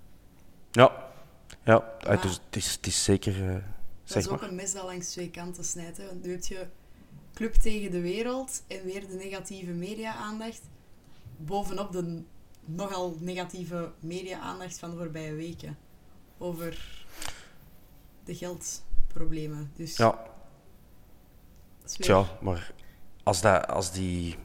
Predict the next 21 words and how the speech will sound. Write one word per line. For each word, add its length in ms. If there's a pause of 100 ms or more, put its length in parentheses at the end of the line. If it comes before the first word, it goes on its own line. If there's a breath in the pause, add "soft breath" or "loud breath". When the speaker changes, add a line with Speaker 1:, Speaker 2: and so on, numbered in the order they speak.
Speaker 1:
negatieve 440
aandacht 280
zorgt 220
voor 140
meer 260
eenheid 580 (140)
binnen 320
de 100
groep, 240 (100)
het 100
is 100
daar 200
waar 140
dat 160
de 260
prestaties 520
geleverd 260
moeten 180
worden, 260 (1080 loud breath)
dan, 280
eh, 140